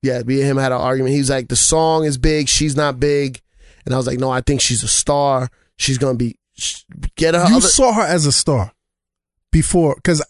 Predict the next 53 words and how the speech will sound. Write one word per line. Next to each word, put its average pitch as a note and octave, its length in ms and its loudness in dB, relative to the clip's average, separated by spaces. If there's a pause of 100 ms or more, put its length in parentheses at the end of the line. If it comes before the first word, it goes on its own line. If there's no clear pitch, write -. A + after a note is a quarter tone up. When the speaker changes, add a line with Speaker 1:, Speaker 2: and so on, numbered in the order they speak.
Speaker 2:
when G3 160 4
that, B3 140 0
when G3 160 0
that C4 180 0
record A#3+ 280 -2
came G#3+ 280 -2
out, F3 240 -2 (580)
I G3 140 2
personally F#3 360 4
didn't C#3+ 140 0
see G3 160 0
her C#3 100 2
as A2 160 0
a G#2 40 -4
star. F#3 400 4
Speaker 1:
No, D3+ 60 -4
that E3+ 200 2
song G3 520 0
was, E3 120 -4 (300)
that's, F#3+ 400 2
that, E3+ 380 0
the D3+ 80 -4
Pon, F3 380 4
uh, D#3 280 2
the C#3 120 -2
Speaker 2:
Pon C#3+ 140 2
de D3+ 160 2
Speaker 1:
Pon D#3+ 120 2
de F3 60 4
Speaker 2:
Replay. F#3 80 2
Speaker 1:
Replay? G#3+ 240 2
Speaker 2:
Yeah. A2+ 240 -2
Speaker 1:
That's F3 280 2
just G#3 280 2
an F3+ 160 2
introduction E3 580 2
song, C#3 280 -2 (200)
a D#3 100 0
club F#3 280 2
record. D3 320 -2
Speaker 2:
Mm-hmm. G#2+ 200 -2 (800)
Speaker 1:
Going G3 260 4
to G3 120 2
the F3+ 80 0
studio A3 480 2
and D#3+ 100 2
hearing F#3 300 2
her F3 160 2
sing A#3 640 2 (320)
and D#3+ 100 2
the D3+ 80 0
joints F3 420 2
that F3 240 2